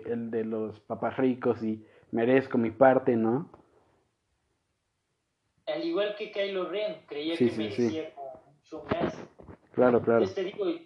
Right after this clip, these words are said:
Speaker 2: yo sí creo firmemente de que es como que sí lo hizo a propósito Rian Johnson. O sea, lo de James Bond no. Eso, pues, es teoría divertida,
Speaker 1: Eso es
Speaker 2: pero
Speaker 1: teoría, pero,
Speaker 2: pero
Speaker 1: claro.
Speaker 2: esto yo sí creo que es en serio.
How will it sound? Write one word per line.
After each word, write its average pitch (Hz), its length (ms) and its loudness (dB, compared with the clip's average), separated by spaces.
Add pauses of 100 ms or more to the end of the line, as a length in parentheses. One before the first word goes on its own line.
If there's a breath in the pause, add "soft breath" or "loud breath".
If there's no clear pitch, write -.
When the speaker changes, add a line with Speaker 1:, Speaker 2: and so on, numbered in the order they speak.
(260)
Speaker 2:
yo 196 160 -2
sí - 200 -10
creo 214 280 0
firmemente 190 680 -6
de 156 200 -4
que 160 120 -4
es 156 160 -10
como 143 600 -6 (920)
que 160 120 -6
sí 190 220 -8
lo 226 120 4
hizo 214 240 4
a 156 80 4
propósito 156 640 -4
Rian 151 340 -2
Johnson. 147 340 -8 (400)
O 151 80 -10
sea, 165 140 -4
lo 170 100 0
de 170 100 0
James 208 280 -4
Bond 202 240 0
no. 165 320 -6 (880)
Eso, 175 280 -8
pues, 139 160 -12
es 143 240 -8
teoría 147 340 -4
divertida, 135 560 -10
Speaker 1:
Eso 123 140 0
es 123 80 -2
Speaker 2:
pero - 60 -8
Speaker 1:
teoría, 123 320 4
pero, 117 180 0 (400)
Speaker 2:
pero 185 140 2
Speaker 1:
claro. 117 160 4
Speaker 2:
esto 226 120 -2
yo 233 80 0
sí 226 200 -8
creo 208 340 2
que 190 80 -2
es 185 80 -4
en 180 100 -6
serio. 156 360 -4